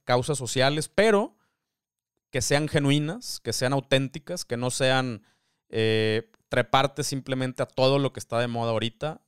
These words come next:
Eso no funciona, la gente se da cuenta cuando, cuando no es algo genuino. Eh, cásate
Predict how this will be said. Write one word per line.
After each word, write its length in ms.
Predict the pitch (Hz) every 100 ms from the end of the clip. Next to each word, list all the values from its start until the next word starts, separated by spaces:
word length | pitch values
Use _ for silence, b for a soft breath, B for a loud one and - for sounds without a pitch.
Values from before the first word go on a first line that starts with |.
| _
Eso 240 | 127 151
no 140 | 143
funciona, 500 | 131 135 110 110 107
la 100 | 151
gente 260 | 120 120 117
se 100 | 113
da 100 | 117
cuenta 420 | - 113 107 123
cuando, 480 | - 107 95 92 -
cuando 260 | - 98 98
no 120 | 107
es 100 | 110
algo 160 | 117 117
genuino. 460 | 104 98 104 151 _ _ _ _ _ _ _
Eh, 480 | 113 110 110 - _
cásate 720 | - 127 160 - 143 143 -